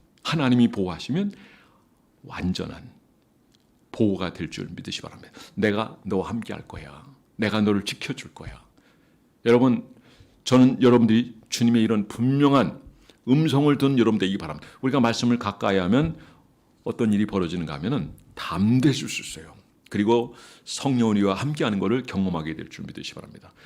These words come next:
자, 이들이 전혀 두려워하지 않고 복음을 전하고, 그리고 전혀 흔들림은 이런 모습에 지금 공회의원들이에요. 이들은 누굽니까? 권력을 가지고 있는 자들이에요. 그럼 권력을 가지고 있다는 것은 무엇을 의미하냐면,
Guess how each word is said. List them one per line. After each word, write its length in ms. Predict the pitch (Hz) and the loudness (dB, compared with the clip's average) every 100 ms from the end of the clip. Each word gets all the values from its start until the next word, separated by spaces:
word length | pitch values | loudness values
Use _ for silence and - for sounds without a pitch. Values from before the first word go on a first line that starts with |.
| - - - | -20 -20 -16
자, 280 | - 82 - _ _ | -14 -14 -18 _ _
이들이 280 | 117 110 123 | -2 0 -2
전혀 360 | - 104 107 98 | 0 0 2 0
두려워하지 460 | - 95 85 90 | -2 -2 -2 -6
않고 580 | 76 76 - 67 - - - _ | -10 -12 -16 -14 -14 -14 -20 _
복음을 380 | - 104 104 101 | -8 -2 0 0
전하고, 720 | 98 87 80 85 117 180 208 - _ _ | -2 -6 -10 -8 -6 -4 -8 -16 _ _
그리고 400 | - 92 90 98 - | -10 -8 -6 -8 -10
전혀 300 | - - 123 | -12 -4 -2
흔들림은 560 | 113 190 185 160 135 127 | 0 2 2 2 0 2
이런 260 | 131 156 127 | 4 6 6
모습에 560 | 110 110 139 143 - - _ _ _ _ _ _ _ - - _ _ | 2 2 2 2 -2 -16 _ _ _ _ _ _ _ -20 -20 _ _
지금 420 | - 101 95 92 - - _ - | -6 -2 -2 -4 -12 -20 _ -6
공회의원들이에요. 1080 | - 127 123 120 117 101 82 73 - 76 - _ _ - | 0 2 4 2 2 -2 -4 -8 -14 -18 -20 _ _ 4
이들은 280 | 127 143 | 6 6
누굽니까? 640 | 120 101 98 85 92 101 127 _ _ _ _ | 2 2 0 -2 -6 -8 -12 _ _ _ _
권력을 440 | - 95 98 95 90 | -8 -2 0 0 -4
가지고 280 | - - 73 | -10 -16 -18
있는 100 | 71 | -18
자들이에요. 380 | - - _ _ _ _ - | -20 -20 _ _ _ _ -6
그럼 180 | 139 123 | -4 -2
권력을 360 | 107 110 120 123 | 2 4 2 0
가지고 280 | 98 107 | -4 -6
있다는 260 | 95 92 87 | -4 -4 -6
것은 240 | 90 120 - - - - | -4 -6 -8 -14 -18 -8
무엇을 320 | 101 101 113 | -2 -2 -2
의미하냐면, 520 | 98 85 73 82 98 | -2 -2 -6 -6 -8